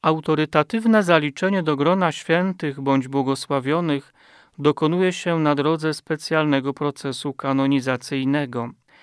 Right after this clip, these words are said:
Świętych można publicznie czcić wszędzie dopuszczonymi aktami kultu, zaś publiczny kult błogosławionych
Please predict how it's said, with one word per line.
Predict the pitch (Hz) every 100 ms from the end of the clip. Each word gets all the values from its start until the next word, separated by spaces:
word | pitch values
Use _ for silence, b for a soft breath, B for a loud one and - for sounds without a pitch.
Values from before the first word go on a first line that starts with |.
| B B B
Świętych | - 156 165 165 143
można | 143 160 160 156
publicznie | 156 143 143 165 - 151
czcić | 135 - 165 165
wszędzie | - - 151 151 135 151 175
dopuszczonymi | 151 139 143 151 - - 143 151 170 151
aktami | 135 - 156 151 135
kultu, | - 135 127 120 - 165 180 b b b b b
zaś | - 143 143 139 -
publiczny | 151 135 139 185 - 202 190
kult | - 143 131 139
błogosławionych | 131 139 139 - 135 131 131 147 165 180 -